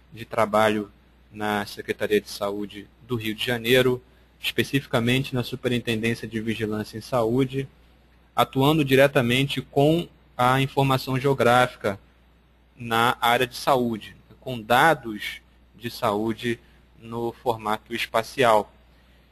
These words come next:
E o objetivo desse seminário online é mostrar a potencialidade do uso de dados no formato espacial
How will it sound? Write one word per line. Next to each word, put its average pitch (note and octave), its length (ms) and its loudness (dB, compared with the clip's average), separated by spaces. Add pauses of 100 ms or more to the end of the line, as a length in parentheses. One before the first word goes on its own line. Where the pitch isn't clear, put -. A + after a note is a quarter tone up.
(280)
E A#2+ 260 4
o C3+ 180 4
objetivo C#3 840 2
desse B2 400 0
seminário A#2 560 0
online C#3+ 480 2 (960)
é C#3 80 2
mostrar C#3 800 2 (240)
a - 120 -2
potencialidade B2 1200 0 (400)
do C3 160 -2
uso C#3 440 2
de A#2+ 160 -2
dados A#2 760 2 (300)
no A2+ 100 -16
formato A2 600 -4
espacial A#2 920 0